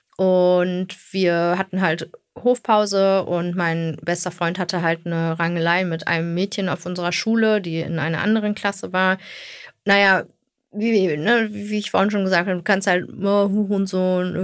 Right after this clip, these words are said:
äh, ne, ich fick deine Mutter", war dann halt witzig, aber irgendwann halt nicht mehr. Und dieser Grad zwischen witzig und nicht mehr witzig war extrem fein.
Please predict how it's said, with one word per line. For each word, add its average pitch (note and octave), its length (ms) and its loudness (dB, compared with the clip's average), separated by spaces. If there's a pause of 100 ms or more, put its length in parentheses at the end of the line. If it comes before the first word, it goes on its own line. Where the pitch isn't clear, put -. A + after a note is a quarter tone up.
(280)
äh, F3 260 -6
ne, G3 260 -2
ich F#3 80 -6
fick F#3+ 180 -6
deine F3 200 0
Mutter", F#3 300 0
war F3 100 2
dann F3+ 160 0
halt F3 220 0
witzig, G#3 420 -2
aber F3+ 200 0
irgendwann F#3+ 380 0
halt E3+ 220 0
nicht A#3 200 -2
mehr. A#3+ 220 2
Und G3 160 0
dieser F#3 260 2
Grad G3+ 360 2
zwischen F#3+ 380 -2
witzig G#3 360 -2
und F#3+ 100 2
nicht A3 200 2
mehr F#3 200 0
witzig F3+ 340 -4
war E3+ 200 2
extrem E3+ 680 -2
fein. D3+ 360 -2